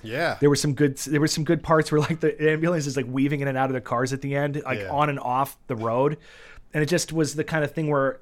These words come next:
Speaker 2: like, you would never try that today. You would just do it all with,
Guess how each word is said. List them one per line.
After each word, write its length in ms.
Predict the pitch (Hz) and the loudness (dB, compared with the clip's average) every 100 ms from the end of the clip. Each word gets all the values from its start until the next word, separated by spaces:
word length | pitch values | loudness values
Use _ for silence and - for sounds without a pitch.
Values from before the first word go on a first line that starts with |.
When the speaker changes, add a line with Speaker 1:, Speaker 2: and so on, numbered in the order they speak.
| 139 | -10
Speaker 2:
like, 260 | 110 - - - 104 - _ 120 | -10 -12 -20 -20 -20 -20 _ -16
you 460 | 113 110 113 117 | -12 -8 -6 -6
would 360 | 113 113 117 120 | -8 -8 -8 -4
never 220 | 127 139 | 0 0
try 240 | 147 180 190 | 0 2 2
that 160 | 113 | 0
today. 260 | - 107 95 | -4 -8 -8
You 80 | 95 | -10
would 80 | 104 | -12
just 120 | - | -8
do 100 | 117 | -8
it 40 | - | -8
all 240 | 113 104 | -10 -8
with, 100 | 104 | -10